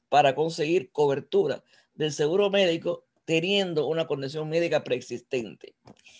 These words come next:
Y también esta ley favoreció a los trabajadores que se mudaban de un trabajo para otro,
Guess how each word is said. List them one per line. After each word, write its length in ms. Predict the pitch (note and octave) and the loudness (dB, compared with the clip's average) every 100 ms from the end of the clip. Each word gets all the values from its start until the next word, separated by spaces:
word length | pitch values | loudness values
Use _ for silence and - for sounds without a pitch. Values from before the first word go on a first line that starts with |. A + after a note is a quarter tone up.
| _ - | _ -6
Y 120 | - | 2
también 380 | A3 G#3 G#3 F#3 | 4 4 2 0
esta 240 | F#3+ G3+ | 2 4
ley 160 | G3 G3+ | 6 4
favoreció 760 | E3+ D#3 F#3+ F#3+ - F3 - _ _ _ _ _ _ | 4 2 2 0 0 -2 -4 _ _ _ _ _ _
a 120 | C3+ | 0
los 140 | C#3+ F#3 | 0 0
trabajadores 560 | G#3+ G#3+ F#3+ F#3 D#3 | 2 4 6 8 6
que 140 | - C3+ | 2 -8
se 120 | B2+ | -4
mudaban 380 | B2+ F3+ F#3 D#3+ | 0 2 2 0
de 80 | |
un 100 | E3+ | -2
trabajo 380 | E3+ D#3+ E3 C#3 | -2 0 0 0
para 220 | E3 E3+ | 0 2
otro, 340 | C#3+ C#3+ - | 0 0 -6